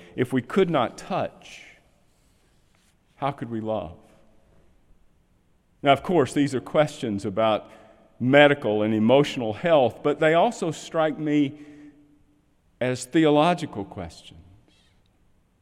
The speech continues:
How do we love? And how are we loved by someone we cannot see with our eyes,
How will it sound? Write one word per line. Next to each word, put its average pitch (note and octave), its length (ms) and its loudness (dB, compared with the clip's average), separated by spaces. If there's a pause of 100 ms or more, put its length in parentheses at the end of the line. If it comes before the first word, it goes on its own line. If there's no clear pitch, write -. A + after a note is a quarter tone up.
(960)
How E3 280 2
do F3 200 -6
we C#3 480 -6 (880)
love? A2+ 640 -4 (1300)
And G#2+ 120 -8
how D3 180 -4
are D3 120 -2
we C3 160 -4
loved A#2 420 -8
by G2 380 -6 (1400)
someone B2 640 0
we A2 120 -4
cannot B2+ 540 -8
see C3 260 -8
with G2+ 200 -8
our F2 180 -10
eyes, F#2+ 320 -14